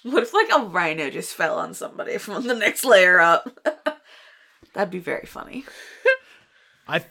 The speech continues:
Speaker 2: I feel like the trade-off here is that the Turecs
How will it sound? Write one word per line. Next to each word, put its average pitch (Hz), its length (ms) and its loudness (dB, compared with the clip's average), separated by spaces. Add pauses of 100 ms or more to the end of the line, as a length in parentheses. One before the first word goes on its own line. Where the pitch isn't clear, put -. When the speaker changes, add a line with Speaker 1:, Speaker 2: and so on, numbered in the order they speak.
(160)
Speaker 2:
I 165 120 4
feel 302 240 4
like 226 200 4
the 175 80 0
trade-off 175 480 4
here 170 280 2
is 135 180 -2
that 127 440 -4
the 131 120 -2
Turecs 151 560 -2